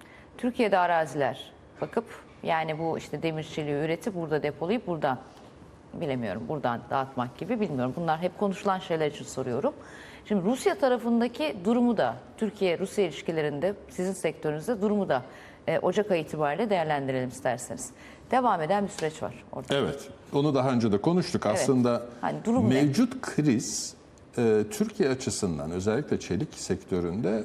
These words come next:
Speaker 2: olumlu bir ortam yaratması beklenilen bir
Speaker 1: Evet.
Speaker 2: süreçti. Ama
Speaker 1: Evet.
Speaker 2: maalesef işler biraz farklı gelişti. Gerekçesi de şu,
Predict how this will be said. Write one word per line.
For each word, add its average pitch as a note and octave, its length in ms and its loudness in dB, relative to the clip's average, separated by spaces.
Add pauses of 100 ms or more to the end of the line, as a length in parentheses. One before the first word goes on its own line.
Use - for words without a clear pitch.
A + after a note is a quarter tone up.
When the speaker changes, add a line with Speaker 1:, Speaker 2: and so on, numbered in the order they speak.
(120)
Speaker 2:
olumlu C3+ 480 2
bir C3+ 140 2
ortam C3+ 640 0
yaratması G#2+ 600 -2
beklenilen G2+ 800 2
bir - 240 -10 (100)
Speaker 1:
Evet. E3 220 -2
Speaker 2:
süreçti. - 600 -6
Ama E3 280 2
Speaker 1:
Evet. - 100 -2
Speaker 2:
maalesef D3 480 2
işler C3 400 0
biraz C3 360 -2 (440)
farklı A2+ 420 0
gelişti. D3 640 0 (380)
Gerekçesi B2+ 600 0
de D#2+ 100 0
şu, G3 400 -2